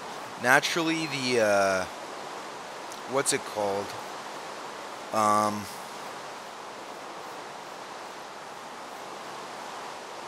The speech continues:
hmm. There was a word for this.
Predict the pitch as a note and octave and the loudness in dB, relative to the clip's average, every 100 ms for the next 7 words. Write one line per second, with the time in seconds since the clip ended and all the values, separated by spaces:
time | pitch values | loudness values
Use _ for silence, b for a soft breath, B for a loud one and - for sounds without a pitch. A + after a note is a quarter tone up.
0 | - - - - - C3+ G#2 - - - | -8 -8 -6 -6 -4 -2 -2 -4 -8 -8
1 | - - - - - - - - - - | -8 -8 -8 -8 -8 -8 -8 -8 -8 -6
2 | - G#2 G2+ G#2 G#2+ A2+ - F#2+ F2 - | -2 0 0 -2 -2 -2 -4 -4 -2 -2